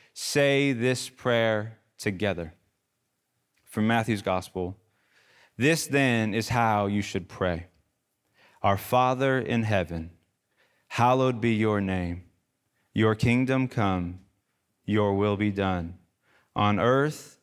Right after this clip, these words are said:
as it is in heaven. Give us today our daily bread,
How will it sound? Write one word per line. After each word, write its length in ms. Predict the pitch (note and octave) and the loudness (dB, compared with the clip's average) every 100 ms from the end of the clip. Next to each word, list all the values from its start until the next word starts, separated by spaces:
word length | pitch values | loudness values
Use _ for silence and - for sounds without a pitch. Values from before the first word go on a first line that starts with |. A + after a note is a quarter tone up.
| - | -2
as 160 | G2+ | 0
it 140 | G2+ G2+ | 0 2
is 260 | A2 A2+ | 2 2
in 80 | A#2 | 0
heaven. 580 | A2 G#2 F2+ F#2 F2 F#2 _ _ _ _ _ _ | 2 2 0 -2 -4 -8 _ _ _ _ _ _
Give 260 | C3+ D3+ D3 | 2 2 4
us 240 | D#3 D3+ | 0 0
today 880 | - D3 A#2 A#2 G#2+ G#2 G2+ G2 A2+ - | -2 -2 0 2 2 2 0 -2 -8 -4
our 200 | A2+ G#2+ | 0 0
daily 400 | A2 G#2+ G2+ G2+ | 2 2 0 -2
bread, 500 | F#2+ F#2+ F#2 F2+ | -2 -2 -2 -4